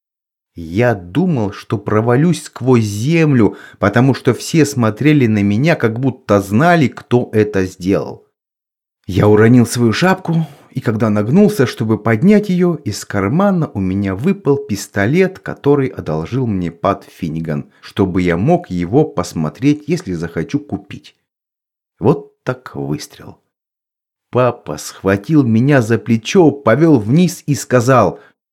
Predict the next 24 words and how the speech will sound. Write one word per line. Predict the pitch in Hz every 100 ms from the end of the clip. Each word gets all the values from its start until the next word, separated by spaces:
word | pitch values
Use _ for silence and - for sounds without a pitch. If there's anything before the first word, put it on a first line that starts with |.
| _ _ _ -
«Жоржи, | 69 76 98 82 76 - _
ты | - 101
позор | 101 - 90 90 87 104 104
семьи! | 104 - 107 101 98 113 117 - _ _ _ _ -
Ума | 117 120 127 127 127
не | 120 113
приложу, | 120 120 120 120 98 120 104
что | - - 107
мне | 104 98
с | 95
тобой | - 92 98 95
делать!» | 85 95 80 - - _ _ _ _ _ _ _ _ _
Он | 135 131
ходил | 95 131 139 165 160 113
взад | 95 110 143 -
и |
вперёд | 92 - 101 135 151 -
и | 147
стонал, | - - - 117 151 139
как | 101 104 98
будто | 120 147 -
ему | 110 107
жали | 101 127 110
ботинки. | 101 82 104 104 - 85 76 73 -